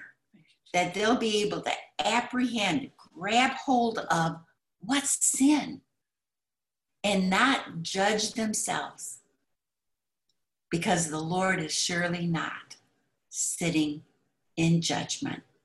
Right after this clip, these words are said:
Speaker 2: Amen.
Speaker 1: Amen.
Speaker 2: Um, Yvette, can I just say, that does not mean the Lord's ignoring sin.
Speaker 1: No, no.
Speaker 2: That means that, that there was a series of repentance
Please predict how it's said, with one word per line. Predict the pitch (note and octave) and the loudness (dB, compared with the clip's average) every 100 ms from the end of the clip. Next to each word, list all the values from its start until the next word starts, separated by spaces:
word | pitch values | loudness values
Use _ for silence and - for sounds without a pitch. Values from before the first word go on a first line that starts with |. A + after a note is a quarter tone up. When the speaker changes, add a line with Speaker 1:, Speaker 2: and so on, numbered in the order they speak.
| _ _ _ _ - | _ _ _ _ 0
Speaker 2:
Amen. | D3+ D3 C#3 C#3 - _ _ _ _ - _ _ G3+ | 2 2 -2 -6 -10 _ _ _ _ -20 _ _ -8
Speaker 1:
Amen. | G3 D#3 D3+ C#3+ C3+ C3 _ | -8 -8 -12 -12 -14 -20 _
Speaker 2:
Um, | A#3+ A#3 - | 0 2 6
Yvette, | C4+ C#4 - | 8 8 6
can | C#4+ C4 | 6 8
I | C#4 | 8
just | B3 - | 6 4
say, | G#3+ G3+ G3 - - _ - | 4 4 4 0 -14 _ 4
that | C4+ D4 | 4 6
does | A#3 | 4
not | A3 A3+ A3 G3 | 6 6 4 2
mean | G3+ A#3+ G3 E3 E3 E3+ _ _ _ - | 6 6 6 4 2 0 _ _ _ 2
the | G3 | 4
Lord's | F#3+ G3+ G#3 F#3 | 6 6 6 2
ignoring | E3 F#3 F#3+ F#3 E3+ | 4 4 6 6 4
sin. | D#3+ - E3+ C3+ - _ _ _ _ - | 2 2 0 -2 -6 _ _ _ _ -10
Speaker 1:
No, | G3 F3+ C#3+ C#3 | -6 -6 -6 -16
no. | E3+ D3+ - _ _ _ _ - | -16 -16 -18 _ _ _ _ -4
Speaker 2:
That | E3+ B3+ - | 2 4 4
means | A3+ A3 F#3 | 4 4 4
that, | F#3 F3 - | 0 0 -2
that | D#3+ F#3+ - E3 | 2 2 2 4
there | A3 C4 | 6 6
was | A#3+ | 4
a | F#3+ | 2
series | - G3+ G3 G3 F3 | 2 4 4 4 2
of | E3 | -2
repentance | D#3+ D#3+ - F3 F#3+ C4+ A#3+ B3 - - | -2 -4 -4 -2 0 4 4 2 0 -8